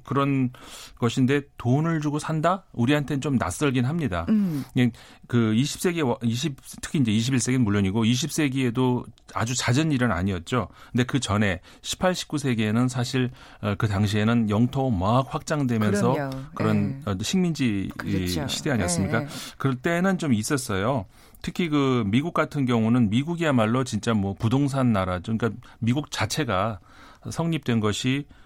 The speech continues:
Speaker 1: 땅을 계속 매입해가면서 만들어진
Speaker 2: 음.
Speaker 1: 땅 아닙니까?
Speaker 2: 네.
Speaker 1: 그러니까 미국이라는 나라가 그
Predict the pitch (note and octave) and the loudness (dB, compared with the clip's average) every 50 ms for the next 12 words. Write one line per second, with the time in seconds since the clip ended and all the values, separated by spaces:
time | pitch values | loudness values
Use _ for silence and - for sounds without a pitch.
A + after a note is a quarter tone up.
0 | - - - - D#3 D#3+ F3+ F3+ E3+ E3 D3+ C#3+ - - - - G#2+ G#2 B2+ A#2+ | -20 -18 -6 -2 0 0 0 0 -2 -2 -2 -2 -2 -4 -2 -2 -2 0 0 0
1 | G2 F#2 G2+ A2+ B2 B2 - C3+ C3+ B2 A2 G2+ G2 F#2 E2+ F2+ F#2 F2 E2 D#2+ | 0 2 2 0 0 0 -2 -4 -2 0 0 0 0 -2 -2 -4 -4 -4 -6 -6
2 | - - - - - G2+ A2+ - G#2 G2+ G#3+ G2+ E2 D#2+ - - A#2+ C3 B2 G2 | -8 -14 -18 -8 -2 2 2 4 4 4 2 0 0 -2 -2 -2 0 0 0 0
3 | F2 E2+ E2 E2 - - C3 D#3 F#3+ F#3 G3 F#3 E3 D3+ - - - - - - | 0 -2 -4 -6 -4 -4 -2 -2 -2 -2 -2 -4 -6 -8 -12 -14 -18 -16 -6 -2
4 | A#2+ G#2+ G2+ A#2+ C3 C#3 C#3 D3 C#3+ C#3+ C#3+ C3+ C#3 C#3 C3+ B2 A2+ G#2+ G#2 G#2+ | -2 0 2 0 0 0 -2 -4 -2 -2 0 0 0 2 2 2 2 2 2 0
5 | A2 A2 B2 B2+ B2 B2 - - - - - - - - - - - - A2+ A2+ | 0 0 0 -2 -2 -2 -6 -14 -16 -14 -12 -12 -14 -14 -14 -12 -4 0 2 2
6 | A2+ A2 G#2+ G#2+ G#2 G#2 G2+ G2+ G#2 G#2+ G#2+ - | 2 2 2 2 2 0 0 0 -2 -2 -4 -8